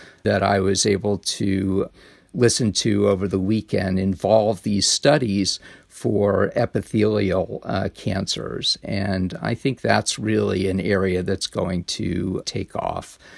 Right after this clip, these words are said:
So, um, so that was very exciting, uh,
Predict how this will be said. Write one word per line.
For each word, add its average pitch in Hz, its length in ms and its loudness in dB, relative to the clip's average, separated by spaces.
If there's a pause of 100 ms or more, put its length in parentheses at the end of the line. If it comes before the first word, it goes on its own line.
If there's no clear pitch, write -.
(240)
So, 98 680 0
um, 98 560 0
so - 180 2
that 127 260 6
was 110 220 0
very 98 560 2
exciting, 95 800 -2
uh, 107 100 -6